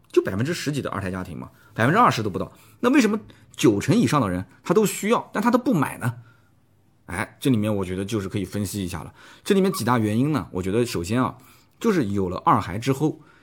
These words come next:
其实整体的家庭压力比以前会大很多，而且这种压力是一点一点的，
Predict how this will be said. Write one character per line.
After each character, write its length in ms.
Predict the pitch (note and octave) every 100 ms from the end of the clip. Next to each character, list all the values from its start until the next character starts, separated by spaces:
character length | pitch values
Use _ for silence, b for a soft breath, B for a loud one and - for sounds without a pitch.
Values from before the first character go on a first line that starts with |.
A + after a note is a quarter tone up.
| b b
其 260 | - D3+ F3+
实 400 | C#3+ B2+ D3 -
整 180 | - G#2
体 140 | C3 F2+
的 140 | C2+ -
家 180 | - A#2
庭 200 | F#2+ G#2+
压 180 | G#2+ G#2+
力 120 | G2
比 160 | -
以 120 | G#2 G#2
前 260 | - E2+
会 140 | F2 F#2+
大 200 | G2 F2+
很 160 | C2 -
多， 200 | D2+ - b b
而 120 | b D3+
且 140 | C3+
这 140 | -
种 160 | D3+ G2
压 160 | G2+ A2+
力 120 | G#2
是 160 | G#2 G2+
一 80 | E3
点 260 | B2 F#2
一 80 | G#2+
点 240 | A2 F2 -
的， 140 | -